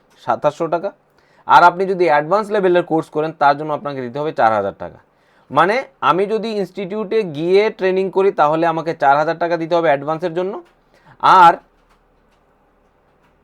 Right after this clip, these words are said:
বেসিকের জন্য দিতে হবে আমাকে সাতাশশো টাকা। সেমভাবে আপনি যদি, আহ, বেসিক অফলাইন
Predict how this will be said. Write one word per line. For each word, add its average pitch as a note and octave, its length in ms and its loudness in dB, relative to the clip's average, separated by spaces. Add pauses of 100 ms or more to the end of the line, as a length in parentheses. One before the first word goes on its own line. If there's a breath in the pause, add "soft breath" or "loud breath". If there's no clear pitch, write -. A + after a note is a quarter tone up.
(360)
বেসিকের G3 420 2
জন্য G#3 140 0 (140)
দিতে F3+ 160 -2
হবে F3 200 4
আমাকে F3 240 -4
সাতাশশো A2+ 420 -2
টাকা। E2+ 140 -10 (640 soft breath)
সেমভাবে F3 380 0 (260)
আপনি C3+ 160 -4 (100)
যদি, D#3+ 260 0
আহ, B2+ 360 -6 (960)
বেসিক D#3+ 280 0 (120)
অফলাইন E3+ 300 -2